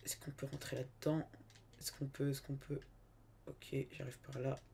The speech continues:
Non, c'est bloqué. Ah, ils ont bloqué, c'est dommage. C'est vraiment dommage, ils ont bloqué. Bon bah, dommage, hein. Voilà.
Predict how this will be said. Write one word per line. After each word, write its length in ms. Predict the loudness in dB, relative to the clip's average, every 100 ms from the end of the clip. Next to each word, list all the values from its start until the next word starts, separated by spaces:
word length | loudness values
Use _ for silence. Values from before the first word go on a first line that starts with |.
| -20 -20 -20 -20 -14 0
Non, 160 | 4 4
c'est 160 | 4
bloqué. 420 | 4 4 8 6 6 -12 -18 -18 -18 0
Ah, 140 | 6
ils 120 | 8 6
ont 40 |
bloqué, 320 | 4 2 2
c'est 120 | 0
dommage. 460 | 0 0 2 2 0 -4 -14 -16 -14 -14 -14 -8
C'est 440 | -4 2 10 10
vraiment 420 | 10 8 8 8
dommage, 760 | 10 10 10 8 4 2 0 2
ils 220 | 4 6
ont 60 | 6
bloqué. 460 | 6 4 2 -2 -2 -8 -20 -16 -16 -16 -18 -20 -20 -4 6
Bon 200 | 8 12
bah, 280 | 12 12
dommage, 460 | 6 8 10 10 8
hein. 140 | 6 4 -6 -12 -10 -4 8
Voilà. 420 | 12 12 12 8